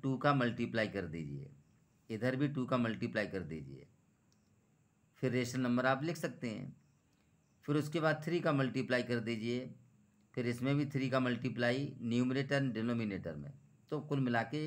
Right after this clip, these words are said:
ऐसे आगे बढ़ते जाएंगे तो इनफाइनाइट रेशनल नंबर फाइंड कर सकते हैं। तो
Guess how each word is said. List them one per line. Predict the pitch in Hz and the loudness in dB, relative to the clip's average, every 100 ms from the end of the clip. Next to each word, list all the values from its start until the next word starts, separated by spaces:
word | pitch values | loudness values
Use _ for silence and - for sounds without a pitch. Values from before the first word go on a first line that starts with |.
| 156 | -4
ऐसे | 120 - - - | -4 -4 -6 2
आगे | 120 170 | 4 6
बढ़ते | 175 135 135 | 4 2 2
जाएंगे | 113 104 104 139 - - _ _ _ _ _ _ | 2 0 0 -4 -8 -16 _ _ _ _ _ _
तो | 120 117 113 - - _ _ _ _ 139 | 2 2 -2 -12 -20 _ _ _ _ 2
इनफाइनाइट | 151 151 208 208 147 127 165 135 | 2 4 4 6 8 8 6 2
रेशनल | 123 120 143 | 0 2 0
नंबर | 107 98 101 139 143 | 0 -2 0 -2 -2
फाइंड | 87 92 127 143 | -2 -2 -2 -2
कर | 90 - | -4 -4
सकते | 78 - 80 71 78 | -10 -12 -12 -10 -10
हैं। | 76 - _ _ _ _ _ _ _ - _ _ _ _ _ _ _ _ | -12 -16 _ _ _ _ _ _ _ -20 _ _ _ _ _ _ _ _
तो | 127 | -6